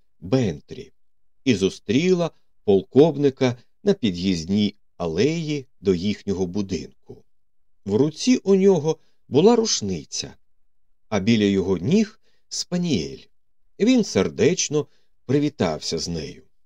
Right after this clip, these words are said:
«Радий знову вас бачити. Як там Лондон?» Міс Марпл відповіла, що з Лондоном усе гаразд.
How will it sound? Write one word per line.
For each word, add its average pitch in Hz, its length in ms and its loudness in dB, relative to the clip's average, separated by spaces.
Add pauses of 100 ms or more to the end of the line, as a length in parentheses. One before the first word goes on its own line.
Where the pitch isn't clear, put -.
(320)
«Радий 95 460 0
знову 92 460 2
вас 90 240 0
бачити. 92 680 -6 (580)
Як 165 240 4
там 90 220 -2
Лондон?» 101 540 0 (840)
Міс 233 320 0
Марпл 156 500 -4 (400)
відповіла, 107 760 4 (220)
що - 460 2
з 98 140 -8
Лондоном 107 720 2 (280)
усе 214 300 0
гаразд. 87 640 -6